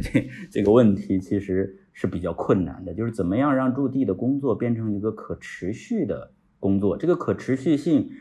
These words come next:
一方面就是说我们可以针对一个地方进行多次的、反复的、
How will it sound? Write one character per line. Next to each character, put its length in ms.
一 160
方 260
面 360
就 160
是 100
说 320
我 180
们 220
可 280
以 120
针 220
对 180
一 160
个 120
地 280
方 300
进 180
行 180
多 280
次 400
的、 160
反 280
复 300
的、 280